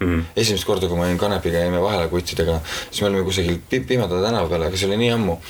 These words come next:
Speaker 2: et ta leidis selle meilt, on ju.
Speaker 1: Jah.
Speaker 2: Ja, ja ta võttis selle koti ja ta viskas selle põõsasse, tegi tühjaks selle koti
Speaker 1: Mhm.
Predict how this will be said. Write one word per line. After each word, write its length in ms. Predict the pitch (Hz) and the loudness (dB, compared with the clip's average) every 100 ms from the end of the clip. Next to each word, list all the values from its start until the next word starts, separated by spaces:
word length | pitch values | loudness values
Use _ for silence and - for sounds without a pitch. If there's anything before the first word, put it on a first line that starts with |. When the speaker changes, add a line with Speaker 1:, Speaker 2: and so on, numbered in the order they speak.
| - - - - | -6 -4 -6 -6
Speaker 2:
et 100 | - | -6
ta 80 | 98 | -2
leidis 400 | 120 151 90 - | 0 0 0 -2
selle 180 | 85 80 | 0 2
meilt, 280 | 78 78 80 | 2 0 0
on 160 | 76 | 2
ju. 120 | 73 80 - | 0 -2 0
Speaker 1:
Jah. 160 | 82 76 - - - - - - - | 0 0 -8 -10 -8 -6 -6 -10 -8
Speaker 2:
Ja, 360 | - 87 85 85 - | -2 0 0 0 0
ja 380 | 90 82 82 85 | 0 0 -2 0
ta 80 | 95 | -2
võttis 220 | 123 - | 0 0
selle 120 | 90 | 0
koti 380 | 92 131 131 92 82 - - | 2 2 2 -4 -4 -10 -6
ja 100 | 95 | -2
ta 60 | 90 | 0
viskas 480 | 120 135 - 80 76 - | 0 0 0 -2 -2 -2
selle 200 | - 92 | -2 -2
põõsasse, 640 | 82 - 147 98 80 - 82 | -2 0 0 -2 -6 -6 0
tegi 180 | 90 95 | 0 0
tühjaks 340 | 120 104 - | 0 0 -2
selle 160 | 87 85 | -2 2
koti 340 | 90 90 85 | 0 0 -2
Speaker 1:
Mhm. 200 | 82 82 | 2 0